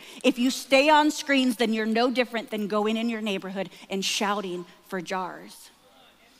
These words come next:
You see, a few weeks ago, Pastor Don and I had the chance to go into the Ukraine to meet with the ministries that we've been, um, working with to help supply supplies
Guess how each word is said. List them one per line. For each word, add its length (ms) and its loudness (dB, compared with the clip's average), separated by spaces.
You 100 0
see, 220 2
a 40 2
few 220 0
weeks 240 0
ago, 240 0
Pastor 380 0
Don 240 2
and 100 0
I 120 2
had 220 -2
the 80 -8
chance 460 -6
to 140 -8
go 360 0
into 240 0
the 100 0
Ukraine 480 -2
to 140 -6
meet 340 -2
with 160 -8
the 60 -4
ministries 580 -2
that 160 -4
we've 220 -4
been, 240 -4
um, 280 0
working 380 -2
with 180 -4
to 100 -4
help 200 -4
supply 960 -2
supplies 1040 2